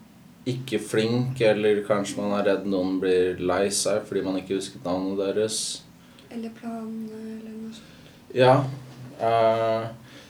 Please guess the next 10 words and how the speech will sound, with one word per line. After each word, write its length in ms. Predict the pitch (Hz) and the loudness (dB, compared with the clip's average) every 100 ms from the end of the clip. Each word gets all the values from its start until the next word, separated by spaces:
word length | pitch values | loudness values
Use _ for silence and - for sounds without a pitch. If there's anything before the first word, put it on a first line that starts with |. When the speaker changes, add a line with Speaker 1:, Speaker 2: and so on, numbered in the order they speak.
| - | 0
Speaker 1:
jeg 280 | 113 127 | 6 6
selv 240 | 127 175 196 | 8 6 6
merker 320 | 160 110 107 | 4 4 6
jeg 80 | 107 | 8
blir 200 | 104 98 | 6 6
frustrert 520 | 110 104 - 92 90 | 2 0 2 2 2
hvis 160 | 101 98 | -2 0
folk 440 | 101 95 95 - - - - | 2 0 -2 -14 -16 -18 -18
bryter 460 | - 95 95 92 104 | -8 -2 0 0 0
planer 500 | 110 92 90 92 92 | 2 2 0 -2 -4